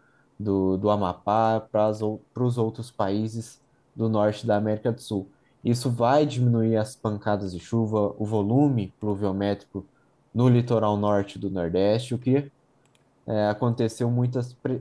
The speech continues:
porque aconteceu muita precipitação nesse início de ano, pelo menos até ali meados de abril. Mas enquanto isso, é, pancadas de chuva leves vão ocorrer.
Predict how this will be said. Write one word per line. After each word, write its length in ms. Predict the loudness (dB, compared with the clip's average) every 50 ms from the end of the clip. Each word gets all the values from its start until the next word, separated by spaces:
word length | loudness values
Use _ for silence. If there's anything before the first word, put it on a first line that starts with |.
| -8 _ -6
porque 240 | -4 -4 -2 0 0
aconteceu 600 | -2 0 0 -2 0 0 -2 -2 2 2 2 2
muita 220 | 4 0 0 -2 -2
precipitação 760 | -4 -4 -8 -8 -6 -2 -2 -2 -2 0 -2 -2 -2 -2 -6 _ _ _ _ _ _ _
nesse 260 | 0 0 0 0 0 -4
início 320 | -4 -4 -4 -6 -10 -4
de 80 | 0 2
ano, 240 | 2 2 2 0
pelo 160 | 0 0 0 0
menos 220 | 0 0 0 -2
até 240 | -2 0 2 2 2
ali 280 | 2 2 0 -2 -6 -8 _ _ _ _ _ _ -4
meados 520 | -2 0 2 2 2 0 0 -2 -6 -4
de 100 | -2 0
abril. 360 | 0 0 0 -2 -2 -2 -4 -8 _ _ _ _ _ _ _ _ _ _ _ _
Mas 240 | -2 2 2 2 2
enquanto 440 | 0 -4 -2 -2 -4 -4 -4 -4 -2
isso, 380 | 0 -2 -2 -4 -8 -18 -18 -18 -20 _ _ _ _ -10
é, 300 | -6 -4 -2 0 0 -2
pancadas 400 | 0 -2 -2 0 0 -2 -2 -2
de 80 | -4 -10
chuva 260 | -10 -8 -6 -2 0
leves 400 | 2 4 4 4 2 2 -2 -8
vão 260 | -2 -2 0 0 0
ocorrer. 540 | -2 -4 -4 -6 -4 -2 -2 -2 -2 -4 -6